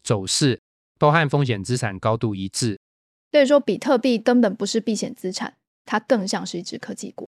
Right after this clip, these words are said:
Speaker 1: 有一个数据说得非常清楚，比特币和纳斯达克的相关性高达零点八，和科技股的相关性达到零点七三。什么意思？就是说，当全球机构投资人感到恐慌、开始清仓的时候，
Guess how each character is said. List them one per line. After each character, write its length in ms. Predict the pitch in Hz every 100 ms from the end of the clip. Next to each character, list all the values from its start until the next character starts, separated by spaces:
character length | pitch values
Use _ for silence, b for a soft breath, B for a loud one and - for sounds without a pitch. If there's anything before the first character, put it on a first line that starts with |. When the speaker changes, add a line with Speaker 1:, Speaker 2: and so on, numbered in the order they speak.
| _ _ -
Speaker 1:
有 140 | 110 120
一 40 |
个 100 | 143
数 180 | - 147
据 160 | 151
说 220 | 131 131 120
得 100 | 117
非 140 | 123
常 220 | 113 104
清 240 | - 117 113
楚， 280 | - 92 _ _ _ -
比 100 | 120
特 140 | 165
币 120 | 165 151
和 140 | 156 151
纳 140 | 151
斯 120 | -
达 200 | 123 113
克 120 | 110 117
的 80 |
相 220 | 104 120 123
关 180 | 117
性 220 | 120 113 104
高 180 | 113
达 200 | 110 101
零 200 | 104 107
点 220 | 110 98 92
八， 320 | 110 107 110 _ _ _ _
和 180 | - 170
科 140 | 151 156
技 120 | 156
股 140 | 113
的 100 | 107
相 160 | 101 123
关 160 | 123
性 220 | 123 127 110
达 160 | 101
到 140 | 117 104
零 180 | 104
点 160 | 110 95
七 220 | - 107
三。 320 | - 107 107 - _ _ _ -
什 160 | 127
么 80 | 135
意 100 | 170
思？ 300 | - 120 - -
就 140 | 131
是 100 | 127
说， 320 | 123 123 123 b b b b
当 320 | 160 160 165
全 260 | - 135 135
球 220 | 135 120
机 160 | 123 135
构 120 | 135
投 160 | 123 110
资 120 | 120
人 120 | 113
感 160 | 110 95
到 160 | 117
恐 240 | - 104 92
慌、 320 | 113 110 113
开 160 | - 123
始 100 | 110
清 240 | - 139
仓 220 | 127 127 120
的 100 | 104
时 160 | 110
候， 240 | 107 107